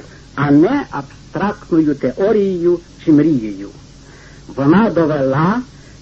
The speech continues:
що теж в підбольшевицькій дійсності можна успішно провадити визвольну боротьбу,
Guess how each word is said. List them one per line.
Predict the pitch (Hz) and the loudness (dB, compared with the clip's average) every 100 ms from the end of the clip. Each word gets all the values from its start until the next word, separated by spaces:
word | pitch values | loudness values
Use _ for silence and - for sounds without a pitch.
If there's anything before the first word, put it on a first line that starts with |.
| - - - | -20 -20 -6
що | 202 | -4
теж | 208 226 247 | -2 -2 -4
в | - - - | -6 -18 2
підбольшевицькій | 247 254 220 262 - 262 269 254 - 175 | 4 4 2 0 0 2 4 2 0 -2
дійсності | 139 151 123 - 131 - - 104 107 95 - - - | 0 -2 -2 -4 -6 -6 -12 -14 -14 -14 -20 -20 -16
можна | 98 104 147 254 269 262 269 269 269 - - | -12 -2 2 2 2 2 0 0 -8 -10 0
успішно | 262 254 - 240 - 214 | 0 0 -6 -8 -4 -4
провадити | - 165 180 190 180 170 165 | -2 -2 0 0 0 0 0
визвольну | 139 180 208 139 147 143 | 2 2 2 0 2 2
боротьбу, | 135 131 127 113 120 220 | 2 0 -2 -4 -2 0